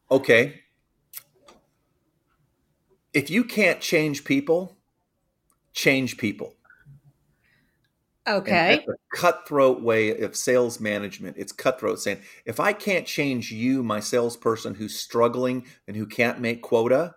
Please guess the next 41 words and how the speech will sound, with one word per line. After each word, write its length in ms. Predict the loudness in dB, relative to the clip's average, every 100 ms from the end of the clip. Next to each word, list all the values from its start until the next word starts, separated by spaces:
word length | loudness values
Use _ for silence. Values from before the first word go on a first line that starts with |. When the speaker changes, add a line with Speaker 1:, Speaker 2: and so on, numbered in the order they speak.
| _ _ _ _ _ 2
Speaker 2:
Right. 340 | 4 4 -2 _ _ _
Speaker 1:
change 420 | -2 0 0 -2
people." 400 | -4 -4 -4 -12 _ _ _ _ _ _ _ _ _ _ _ _ _ _
Like, 200 | -2 0
Speaker 2:
Meaning 200 | 0 2
Speaker 1:
that 200 | 0 0
person 460 | 0 0 2 -2 -2 -4
might 360 | 0 0 0
be 140 | -2 -4
a 40 |
great 440 | -4 -2 -2 -2
person, 640 | -2 -2 -2 -6 -8 -10 -16 _ _
but 120 | 0
it's 80 | 2
Speaker 2:
Right. 180 | 4 4
Speaker 1:
a 40 |
wrong 240 | 2 0 -6
fit. 500 | -6 -4 -4 -10 -20 _ _ _ _ _
Speaker 2:
Right. 380 | 4 4 2 -6 _ _ _ -4
Speaker 1:
And, 140 | 0
and 140 | 0 0
I, 260 | -2 -4 -4
I 100 | -4
talk 280 | -4 -6 -4
to 100 | -6
so 340 | -6 -2 -2
many 200 | -2 -6
people, 320 | -8 -8 -4 -2
and 80 | -2
I'm 240 | -2 0
one 200 | 0 2
of 80 | 0
the 80 | -2
people. 260 | -4 -2
I 60 | -2
talk 200 | 0 -2
to 60 | -4
myself 360 | -4 -2 -2
in 60 | -4
the 60 | -8
mirror. 360 | -6 -6 -8